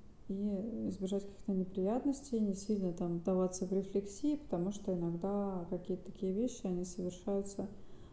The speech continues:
по какой-то там своей причине или причине коллектива, и на самом деле в-, вы тут ни при чём, и в целом вы не виноваты ни в чём.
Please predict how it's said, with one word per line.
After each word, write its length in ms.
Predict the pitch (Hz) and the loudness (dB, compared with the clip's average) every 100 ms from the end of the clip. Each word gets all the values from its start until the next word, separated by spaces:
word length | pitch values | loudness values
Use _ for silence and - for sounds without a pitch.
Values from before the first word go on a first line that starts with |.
| - | -2
по 200 | 208 196 | 4 4
какой-то 720 | 196 - 190 190 185 180 175 170 | 2 0 0 2 2 2 0 -2
там 180 | 175 170 | -2 -2
своей 360 | - 190 185 | 2 4 4
причине 580 | 175 190 - - 311 247 | 2 -2 -4 -4 2 4
или 100 | 180 | 4
причине 480 | 175 180 - 190 185 | 2 -2 0 0 2
коллектива, 720 | 180 175 170 - 269 269 190 - | 2 0 -2 -4 -2 0 0 2
и 60 | |
на 120 | 185 | 0
самом 240 | 185 202 214 | 0 2 2
деле 300 | 202 196 175 | 2 0 -2
в-, 340 | 190 214 185 180 | -2 -6 -6 -2
вы 80 | 202 | -2
тут 200 | 185 - | -2 -2
ни 80 | |
при 160 | 185 190 | -2 -2
чём, 300 | 190 262 247 | -2 2 2
и 120 | 180 | 2
в 80 | - | -2
целом 340 | - 196 180 175 | -2 0 2 2
вы 140 | 180 | 2
не 140 | 180 | 2
виноваты 500 | 175 175 170 180 175 208 | 0 0 0 -2 -4 -4
ни 340 | 208 175 175 | -2 0 0
в 80 | 170 | 0
чём. 320 | - 247 180 | -6 -6 -6